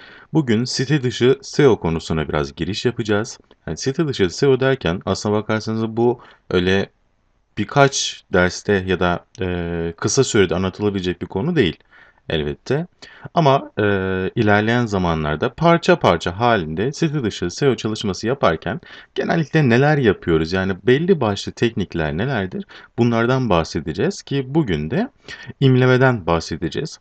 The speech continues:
Mutlaka ki duymuşsunuzdur. E, geçmişten beri kullanılıyor. Geçmişten beri diyorum aslına bakarsanız öncelikle şunu bilmeniz gerekiyor. E, Google,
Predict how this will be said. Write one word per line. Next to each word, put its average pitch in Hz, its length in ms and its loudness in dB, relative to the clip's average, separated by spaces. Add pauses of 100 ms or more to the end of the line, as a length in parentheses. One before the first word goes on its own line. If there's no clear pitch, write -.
Mutlaka 95 420 0
ki - 200 -12
duymuşsunuzdur. 143 880 -2 (500)
E, 104 320 2
geçmişten 113 600 -2
beri 98 160 2
kullanılıyor. 120 720 0 (240)
Geçmişten 185 500 0
beri 151 180 0
diyorum 123 240 2
aslına 120 320 -4
bakarsanız 120 720 -2
öncelikle 127 420 -2
şunu 139 260 -4
bilmeniz 107 600 0
gerekiyor. 90 640 -2 (760)
E, 98 420 2
Google, 135 340 4